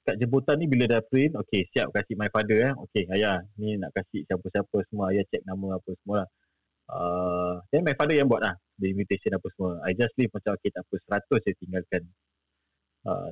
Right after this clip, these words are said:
sekali what happened, letak kat bilik tu, my father pula dia macam, uh, kasih kad jemputan free flow lah. <laughs>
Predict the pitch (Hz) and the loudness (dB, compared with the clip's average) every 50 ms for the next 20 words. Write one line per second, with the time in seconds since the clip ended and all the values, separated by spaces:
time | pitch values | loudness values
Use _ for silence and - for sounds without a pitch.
0 | - _ - 101 110 127 127 117 110 113 110 - 143 143 139 120 107 104 - - | -10 _ -4 -2 0 2 4 4 4 4 4 2 2 2 4 2 0 0 0 -2
1 | - - _ _ _ _ - - 82 90 110 113 123 123 95 98 135 170 180 - | -4 -4 _ _ _ _ -8 -8 -4 0 0 2 2 2 2 2 0 0 0 -4
2 | _ _ - 104 104 95 - 113 110 113 139 147 127 135 151 165 127 107 113 117 | _ _ -8 -6 -6 -2 0 0 2 2 2 2 2 4 2 2 2 0 0 2
3 | 127 135 143 147 135 123 117 110 - 131 123 123 120 120 117 110 - 117 113 113 | 4 6 6 6 6 4 2 0 2 2 2 2 0 -2 -4 -4 -2 0 2 4
4 | 110 110 110 110 107 110 107 107 107 107 107 104 95 95 - - 113 - - 127 | 4 6 6 6 6 4 4 4 4 4 2 2 0 -2 -4 -4 -6 -4 -4 -2
5 | - - 107 110 123 120 135 - 151 147 - 143 139 139 139 - 160 139 120 131 | -2 0 0 2 0 0 2 2 2 2 4 4 2 2 4 4 4 6 6 4
6 | 170 160 - _ _ _ _ _ _ _ _ _ _ _ _ _ 135 _ _ - | 2 0 -6 _ _ _ _ _ _ _ _ _ _ _ _ _ _ _ _ -16
7 | - - - - - 240 | -12 -10 -8 0 4 4